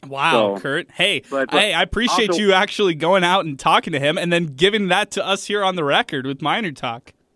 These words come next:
Speaker 2: Also, one more question. What, what, what happened to Bieniemy?
Speaker 1: Yeah,
Speaker 2: I can't find
Speaker 1: J-,
Speaker 2: out why he didn't play.
Speaker 1: Yeah, so J B had, has been dealing, Kurt, with this injury that's been nagging for about a month and a half now. That's, that's kinda what I opened up with. So no problems, no, like,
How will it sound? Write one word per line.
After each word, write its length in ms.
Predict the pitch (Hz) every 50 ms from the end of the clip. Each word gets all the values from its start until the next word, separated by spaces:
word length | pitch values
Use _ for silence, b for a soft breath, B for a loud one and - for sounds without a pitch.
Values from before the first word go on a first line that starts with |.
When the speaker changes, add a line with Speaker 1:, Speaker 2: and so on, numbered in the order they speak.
| _ _ _ _ _ _ _ -
Speaker 2:
Also, 260 | - 165 175 - 180
one 140 | 180 196 190
more 100 | 190 180
question. 400 | - 190 202 190 170 - 170 160
What, 140 | 175 170 156
what, 200 | 175 190 180 160
what 320 | 175 185 - 170 143 175
happened 240 | 196 208 196 190 175
to 220 | - _ _ -
Bieniemy? 380 | 156 165 175 165 131 110 98 95
Speaker 1:
Yeah, 180 | 90 - 220
Speaker 2:
I 160 | 262 226 202 185
can't 100 | 165 -
find 140 | 165 160
Speaker 1:
J-, 60 | 160 160
Speaker 2:
out 80 | 151
why 160 | 156 156 147
he 60 | 143 147
didn't 140 | 156 143
play. 280 | - 156 156 139 110 95
Speaker 1:
Yeah, 220 | - 254 269 262 240
so 180 | - - 240
J 280 | 220 180 226 247 277 277
B 340 | 196 175 208 226 233 233 214
had, 300 | - - 185 170 156 131
has 220 | - - 185 175
been 200 | 160 170 160 143
dealing, 340 | 131 151 165 180 175 156 135
Kurt, 300 | - - 160 147 143 -
with 160 | 151 147 -
this 240 | - 156 139 - -
injury 500 | - 185 214 214 190 160 165 160 147 139 135
that's 220 | 131 139 135 -
been 220 | - 170 156 139 139
nagging 480 | 135 135 147 160 170 139 147 135 131
for 160 | 117 - 156
about 260 | 143 131 139 135 147 -
a 40 |
month 240 | 139 143 170 196 -
and 100 | 208 165
a 20 | 139
half 360 | - - 143 147 143 - -
now. 160 | 131 117 117
That's, 220 | 127 160 165 - -
that's 200 | 214 214 - - 208 -
kinda 160 | - 277 294
what 100 | 285 262
I 100 | 226 175 -
opened 340 | - 185 196 - 180 156 147
up 180 | 151 175 -
with. 300 | 151 135 120 104 - 160
So 180 | 147 190 185 165
no 300 | 151 156 165 185 220 269
problems, 680 | - - 214 196 185 185 175 180 175 175 175 156 -
no, 220 | 170 170 180 202
like, 340 | 226 220 185 147 135 127 -